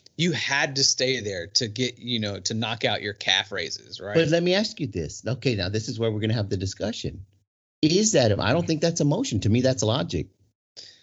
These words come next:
Speaker 1: And once
Speaker 2: See?
Speaker 1: again,
Speaker 2: Yeah.
Speaker 1: not everybody can dig into that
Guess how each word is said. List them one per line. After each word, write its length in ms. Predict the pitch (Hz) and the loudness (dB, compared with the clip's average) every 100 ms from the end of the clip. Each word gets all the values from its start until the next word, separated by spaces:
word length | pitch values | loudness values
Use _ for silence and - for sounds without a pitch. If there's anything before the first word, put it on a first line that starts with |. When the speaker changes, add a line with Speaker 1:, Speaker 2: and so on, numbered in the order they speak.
| _ _ 185 175 _ - | _ _ -6 -6 _ 2
Speaker 1:
And 260 | 165 160 - | 2 2 -4
once 340 | 135 127 113 | 0 0 2
Speaker 2:
See? 260 | 156 139 147 | 6 6 6
Speaker 1:
again, 220 | 220 226 | 4 0
Speaker 2:
Yeah. 280 | 151 233 - | -2 0 4
Speaker 1:
not 280 | 190 208 - | 4 2 0
everybody 760 | 202 196 208 170 180 190 190 | 0 2 0 -2 0 0 0
can 320 | 175 - 151 127 | -2 -2 -2 0
dig 320 | 151 269 233 | 2 2 2
into 300 | 165 135 127 | 0 0 2
that 200 | 110 | 2